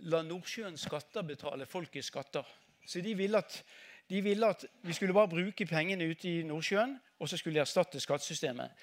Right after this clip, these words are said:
Det ville bety at vi hadde fordelt den grunnrenten proporsjonalt med inntekten som folk hadde. Sant? Fordi de fikk størst ra-, skattereduksjon, de som hadde høyest inntekt. Og hvis vi da skulle la Nordsjøen betale de skattene, så er det som om vi ga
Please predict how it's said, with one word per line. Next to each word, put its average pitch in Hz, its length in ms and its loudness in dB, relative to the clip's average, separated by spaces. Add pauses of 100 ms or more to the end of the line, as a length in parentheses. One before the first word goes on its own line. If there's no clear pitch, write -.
(340)
Det 208 340 -2
ville 190 220 -2
bety 220 380 -4
at 160 100 0
vi 165 140 0
hadde 190 180 0
fordelt 165 580 -2
den 180 160 0
grunnrenten 160 760 -2 (560)
proporsjonalt 190 640 2
med 170 140 -4
inntekten 160 600 -2
som 135 120 -6
folk 151 280 0
hadde. 127 300 0 (440)
Sant? 233 280 0
Fordi 190 260 0
de 208 160 0
fikk 196 220 2
størst - 360 2
ra-, 156 140 6
skattereduksjon, 190 800 0
de 185 140 0
som 165 160 -4
hadde 151 160 6
høyest 160 320 2
inntekt. 214 460 0 (320)
Og 170 100 0
hvis 170 160 2
vi 180 80 4
da 196 160 6
skulle 165 240 0
la 160 160 6
Nordsjøen 160 420 0
betale 156 360 2
de 151 80 -2
skattene, 156 480 -4
så 185 160 4
er 147 100 6
det 151 80 0
som 208 360 0 (100)
om 147 220 -4 (440)
vi 165 160 4
ga 165 140 8